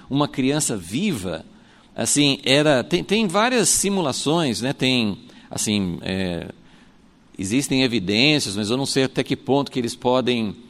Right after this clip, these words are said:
afirmar, mas existe, assim, eles, é, falam muito que tinha essa, essa imagem de Moloque que era oco, assim, por, oca por dentro,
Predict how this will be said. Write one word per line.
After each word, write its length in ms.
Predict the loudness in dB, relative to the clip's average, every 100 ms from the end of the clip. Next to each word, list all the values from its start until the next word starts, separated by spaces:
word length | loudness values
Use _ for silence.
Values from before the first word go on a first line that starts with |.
| -12 -2
afirmar, 880 | -2 2 2 4 4 4 4 0 -14 -18 -4
mas 240 | 0 0
existe, 500 | 2 0 0 -2 0
assim, 420 | 0 0 0 -2 -2
eles, 440 | -2 -2 -4 -4 -2
é, 260 | 0 0
falam 380 | -4 0 2 4
muito 300 | 2 0 -2
que 140 | -8 -6
tinha 540 | -2 0 2 0 -4 -12 -20 -16 -4
essa, 760 | -2 0 0 2 2 0 -2 -8 -20 -20 -18
essa 400 | -6 -4 -2 -2 0
imagem 680 | 2 4 6 6 4 2 0
de 140 | 0
Moloque 580 | 2 4 6 4 4 -2
que 240 | -4 0
era 420 | 2 4 4 2 -2 -12 4
oco, 480 | 8 8 6 -4 -2
assim, 220 | -2 -4
por, 240 | 0 -2 2
oca 300 | 0 0 -4
por 200 | -2 2
dentro, 600 | 4 4 2 0 -2